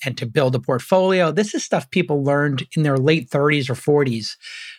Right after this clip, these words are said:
Like, most people in my generation, Gen X, were like, "Yeah, four oh one k, fuck you, it's a scam." Uh, and then they hit, like, they had a kid at thirty-four, and they're like, "Yeah, maybe I should look at that four oh one k again."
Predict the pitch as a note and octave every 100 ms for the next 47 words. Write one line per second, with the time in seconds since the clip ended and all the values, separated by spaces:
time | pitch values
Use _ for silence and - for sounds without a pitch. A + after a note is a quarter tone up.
0 | - D3 D3 F#3+ G#3 G#3 G3 F3 D#3 D3+
1 | D#3 D3+ C#3+ C#3 C#3 C3 C#3 C#3 B2+ -
2 | C#3+ C3 C3 B2+ _ - F#3+ - G3+ F3+
3 | D#3+ E3+ D#3 - D3 D3+ C#3+ C3+ C3 C3+
4 | C3 B2+ B2+ - - D3+ C#3 B2+ C3+ D3+
5 | D#3 D3+ C3 - - E3 D3 B2+ C#3 D3
6 | C3+ E3+ D#3 C3+ - C#3 C3 C3 D#3+ C#3+
7 | C3+ C#3+ F#3 G#3 A3+ A#3 F#3 D#3+ D#3 D3
8 | C3+ C3 - - D3+ D3+ C#3+ C3+ C#3+ D3
9 | D3 D3 D3+